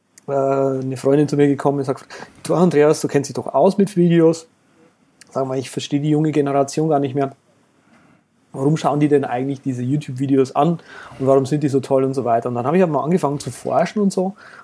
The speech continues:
und daraus eben so einen kleinen Vortrag, klein, <laughs> natürlich ist er auch overaging jetzt, ähm, einen, einen Vortrag zu basteln, der halt heißt, „So tickt YouTube“.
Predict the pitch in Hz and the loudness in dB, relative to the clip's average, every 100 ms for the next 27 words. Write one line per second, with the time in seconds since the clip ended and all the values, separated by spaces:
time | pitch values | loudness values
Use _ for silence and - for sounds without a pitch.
0 | - 127 131 127 135 135 135 131 127 123 | -4 0 2 2 2 0 0 -2 -2 -4
1 | 120 120 123 127 127 131 - 139 139 139 | -6 -4 -6 -6 -8 -10 -12 -14 -10 -4
2 | - 156 - 190 185 - 98 110 - - | 2 2 4 2 2 -6 -6 -8 -12 -4
3 | 127 120 113 - - - - _ _ _ | -2 -2 -8 -14 -12 -12 -14 _ _ _
4 | - 127 190 156 135 113 117 135 123 110 | -10 -2 0 2 2 2 2 0 -2 -4
5 | 107 113 117 - - - - _ 147 143 | -8 -16 -18 -18 -20 -20 -20 _ 0 2
6 | 147 151 151 170 - 180 160 196 180 156 | 2 2 -2 -4 -6 -4 -2 -2 -2 0
7 | 160 151 170 - 143 139 151 165 156 135 | 0 2 0 0 0 0 2 0 0 2
8 | 135 127 135 123 - 147 127 127 131 156 | 2 2 0 0 -2 -2 0 -4 -2 -4
9 | - 175 | 0 -2